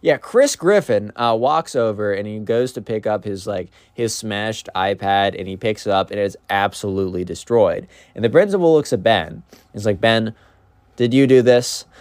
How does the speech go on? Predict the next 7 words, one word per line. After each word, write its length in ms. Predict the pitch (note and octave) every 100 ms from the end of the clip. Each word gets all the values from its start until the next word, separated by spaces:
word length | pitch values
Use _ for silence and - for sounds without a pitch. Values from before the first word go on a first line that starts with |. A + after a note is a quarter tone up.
| - -
And 80 | B2
Ben's 280 | B2+ A#2+
like, 300 | A#2 G#2+ G2+ _ _ _ _ _ _ _ _ _ _ _ _ _ -
"It 120 | A#3+
was 220 | B3 A#3+
for 280 | - A#3 A#3+
Skibidi." 800 | F3 - G#3 - - E3 E2+ -